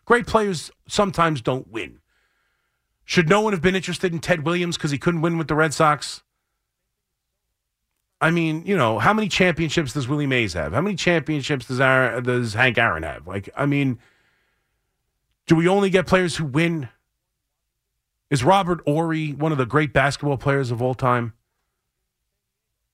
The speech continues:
It's, it is what it is. He's a great player. It hasn't worked there.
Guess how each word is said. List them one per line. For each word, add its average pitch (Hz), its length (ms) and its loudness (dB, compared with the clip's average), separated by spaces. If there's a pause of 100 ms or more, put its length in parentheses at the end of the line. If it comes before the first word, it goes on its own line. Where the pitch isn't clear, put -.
(1600)
It's, 160 260 -4
it 170 140 0
is 196 180 -2
what 165 140 0
it 147 100 0
is. - 420 -8 (520)
He's 156 140 2
a 147 40 0
great 156 340 2
player. 175 220 2
It 156 40 -2
hasn't 160 300 -2
worked 160 280 -2
there. - 220 -10